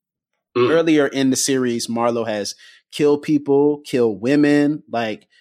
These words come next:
Speaker 2: who try to double cross him for rival gangs. Like, Marlo doesn't care. And so he's trying to reason with him.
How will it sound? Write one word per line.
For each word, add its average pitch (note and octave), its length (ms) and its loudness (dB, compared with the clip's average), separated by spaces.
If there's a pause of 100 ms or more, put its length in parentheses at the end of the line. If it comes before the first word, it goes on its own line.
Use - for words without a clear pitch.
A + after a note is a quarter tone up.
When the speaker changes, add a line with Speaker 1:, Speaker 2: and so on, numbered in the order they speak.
(440)
Speaker 2:
who C#3+ 120 -6
try B2+ 240 2
to A#2+ 120 0
double B2+ 240 -2
cross B2+ 400 0
him B2+ 320 -4
for A#2+ 200 -8
rival A2+ 460 -4
gangs. A#2+ 480 -6
Like, A#2 160 -2
Marlo E3 340 0
doesn't C3+ 260 -2
care. C3+ 320 -6 (580)
And C#3+ 80 -2
so F3 80 -2
he's F3+ 120 -2
trying F3 140 0
to C3 80 0
reason C#3 540 -2
with F2+ 180 -14
him. - 180 -20